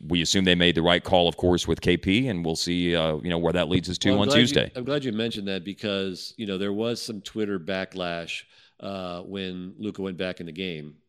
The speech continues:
Speaker 2: in game
Speaker 1: Three.
Speaker 2: three.
Speaker 1: Yeah.
Speaker 2: Uh, you know, why are they doing that? Uh,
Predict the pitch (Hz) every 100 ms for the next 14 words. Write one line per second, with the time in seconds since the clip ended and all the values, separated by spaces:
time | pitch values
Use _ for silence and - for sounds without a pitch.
0 | _ _ - 87 85 85 82 80 80 78
1 | - 78 73 - 95 78 73 67 73 71
2 | 71 _ _ 92 90 85 80 80 - 95
3 | 80 95 107 98 101 98 95 87 85 -
4 | _ _ _ _ 98 95 87 82